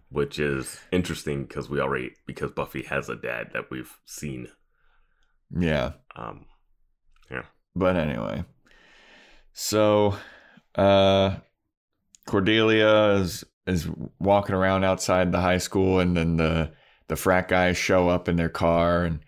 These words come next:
Speaker 2: and they're schmoozing with Cordelia, and, and the f-, lead frat guy, who we think is the lead frat guy, his name is Richard.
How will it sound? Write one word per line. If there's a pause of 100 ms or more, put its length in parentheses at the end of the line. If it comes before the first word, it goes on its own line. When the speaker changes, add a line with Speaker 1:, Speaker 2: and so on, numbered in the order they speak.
(580)
Speaker 2:
and
they're (180)
schmoozing
with
Cordelia,
and, (380)
and (120)
the
f-,
lead
frat
guy, (420)
who
we
think
is
the
lead
frat
guy,
his
name
is
Richard.